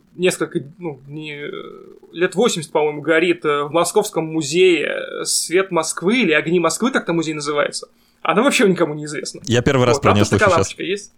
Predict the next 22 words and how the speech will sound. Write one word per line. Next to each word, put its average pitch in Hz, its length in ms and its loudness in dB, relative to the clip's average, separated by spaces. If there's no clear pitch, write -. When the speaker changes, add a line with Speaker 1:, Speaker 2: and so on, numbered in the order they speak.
Speaker 1:
Ну, 190 60 2
есть 220 200 2
такой 175 180 -2
музей, 185 520 0
э, 151 360 0
ну, 262 140 -2
как 214 160 0
обычно, 185 260 0
местные 254 380 2
ничего 233 280 2
не 175 100 2
знают. 156 480 2
<laughs> - 640 -4
Вот, - 340 2
а 175 160 4
туристы, 269 440 2
наезжающие, 214 760 2
вдруг 180 360 0
там 220 200 0
все 214 200 -2
музеи 185 360 2
знают. - 320 -10